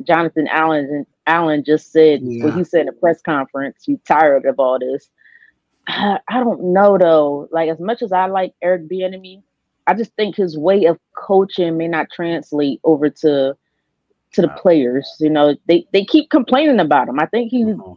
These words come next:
Speaker 1: does a great job as far as calling an offense and trying to put the team in the best position possible with the talent that they may have. Um, but I just don't know if the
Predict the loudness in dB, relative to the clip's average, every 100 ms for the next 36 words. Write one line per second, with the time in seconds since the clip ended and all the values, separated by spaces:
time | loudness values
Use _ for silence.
0 | 0 0 2 0 0 -2 -2 -2 2 4
1 | 4 2 -2 _ _ _ _ -8 -8 -4
2 | -2 -2 -4 _ -4 -4 -4 -8 -10 -2
3 | 0 0 -4 -8 -8 -8 -10 -8 -12 -8
4 | -4 -4 -4 -8 -2 -2 -2 _ _ _
5 | _ -6 -6 -2 -2 0 0 -2 -6 -14
6 | _ -4 0 0 0 -2 -2 0 -2 -2
7 | 0 0 0 -2 -2 -6 -2 -2 0 0
8 | 0 0 0 2 4 4 4 0 _ _
9 | _ _ _ 0 2 2 0 -2 -6 _
10 | _ _ _ _ _ -4 -2 -2 0 -2
11 | 0 2 4 2 -2